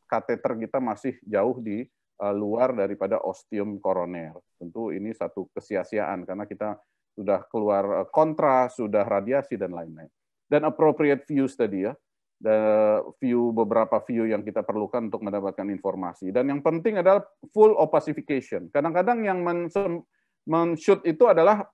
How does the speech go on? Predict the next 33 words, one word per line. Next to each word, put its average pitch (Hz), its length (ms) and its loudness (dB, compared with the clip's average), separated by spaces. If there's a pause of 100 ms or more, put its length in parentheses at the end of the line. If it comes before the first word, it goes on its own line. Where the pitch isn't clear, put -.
(160)
eh, 147 160 2
perawat, 165 560 6 (160)
eh, 143 320 4
yang 139 80 0
sedang 151 320 0
training. 135 480 2 (240)
Nah, 110 80 2
itu 175 320 0 (320)
seringka-, 143 400 0
seringkali 147 400 0
kita 147 240 -2
tidak 117 240 -2
mendapatkan 113 560 -4
informasi 104 640 -6
yang, 101 160 -8 (400)
yang 101 400 -6
cukup - 560 -2
karena 113 320 -4 (400)
tidak 110 260 0
betul-betul 117 460 -4
kuat 156 400 4
dan, 113 320 -2 (400)
dan 113 240 2
tidak, 113 320 2 (160)
eh, 107 720 4
full 123 320 4
ya, 120 240 0
artinya, 113 640 -4
eh, 104 360 -4 (200)
apa 117 240 -4
namanya, 110 400 -6
tersendat-sendat 123 960 0
gitu. 87 320 -8